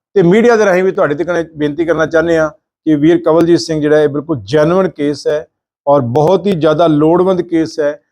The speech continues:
ਤੁਹਾਨੂੰ ਬੜੇ ਚੁਰਾਸੀ ਦੇ ਪਰਿਵਾਰ ਐਸੇ ਮਿਲਣਗੇ ਜਿਨ੍ਹਾਂ ਨੇ ਹੌਲੀ ਹੌਲੀ ਆਪਣੇ ਬਿਜ਼ਨਸ ਐਸਟੈਬਲਿਸ਼ ਕਰ ਲਏ ਤੇ ਠੀਕ ਠਾਕ ਜਿਹੜੇ ਨੇ ਉਹ ਹੋਂਦ 'ਚ ਆ ਗਏ, ਉਹਨਾਂ ਨੂੰ ਵੀ ਮਿਲਣੀ ਚਾਹੀਦੀ ਹੈ। ਪਰ ਇਹ ਵੀਰ ਜਿਹਦਾ ਅੱਜ ਵੀ ਕੋਈ ਰੁਜ਼ਗਾਰ ਨਹੀਂ ਗਾ, ਇੱਕ ਛੋਟੀ ਮੋਟੀ ਪਰਚੀਆਂ ਕੱਟ ਕੇ ਉਹ ਵੀ ਕੋਰਟ ਦੀ ਪਾਰਕਿੰਗ ਦੇ ਅੰਦਰ ਇਹ ਆਪਣੇ, ਆਪਣੇ ਪਰਿਵਾਰ ਦਾ ਗੁਜ਼ਾਰਾ ਚਲਾ ਰਿਹਾ ਹੈ।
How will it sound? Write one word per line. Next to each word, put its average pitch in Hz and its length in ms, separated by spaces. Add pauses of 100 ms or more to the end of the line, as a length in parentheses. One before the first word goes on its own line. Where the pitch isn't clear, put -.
(140)
ਤੁਹਾਨੂੰ 151 280
ਬੜੇ 156 200
ਚੁਰਾਸੀ 175 380
ਦੇ 180 80
ਪਰਿਵਾਰ 160 340
ਐਸੇ 165 220
ਮਿਲਣਗੇ 160 360
ਜਿਨ੍ਹਾਂ 165 220
ਨੇ 165 60
ਹੌਲੀ 151 260
ਹੌਲੀ 165 160
ਆਪਣੇ 160 240
ਬਿਜ਼ਨਸ 143 380
ਐਸਟੈਬਲਿਸ਼ 151 480
ਕਰ 143 200
ਲਏ 147 140 (360)
ਤੇ 190 80
ਠੀਕ 208 340
ਠਾਕ 185 180
ਜਿਹੜੇ 170 200
ਨੇ 170 120
ਉਹ 165 120
ਹੋਂਦ 151 220
'ਚ 160 120
ਆ 143 100
ਗਏ, 160 140
ਉਹਨਾਂ 196 300
ਨੂੰ 214 100
ਵੀ 196 60
ਮਿਲਣੀ 165 280
ਚਾਹੀਦੀ 156 380
ਹੈ। 160 80 (300)
ਪਰ 160 180
ਇਹ 220 200
ਵੀਰ 180 320
ਜਿਹਦਾ 160 360
ਅੱਜ 156 140
ਵੀ 208 120
ਕੋਈ 180 200
ਰੁਜ਼ਗਾਰ 147 400
ਨਹੀਂ 147 180
ਗਾ, 151 140
ਇੱਕ 151 160
ਛੋਟੀ 156 220
ਮੋਟੀ 156 200
ਪਰਚੀਆਂ 170 460
ਕੱਟ 147 220
ਕੇ 143 260 (340)
ਉਹ 156 140
ਵੀ 160 420 (420)
ਕੋਰਟ 165 200
ਦੀ 175 80
ਪਾਰਕਿੰਗ 156 420
ਦੇ 156 100
ਅੰਦਰ 147 220
ਇਹ 160 120
ਆਪਣੇ, 156 320
ਆਪਣੇ 151 220
ਪਰਿਵਾਰ 139 340
ਦਾ 151 100
ਗੁਜ਼ਾਰਾ 143 340
ਚਲਾ 143 320
ਰਿਹਾ 170 160
ਹੈ। 120 160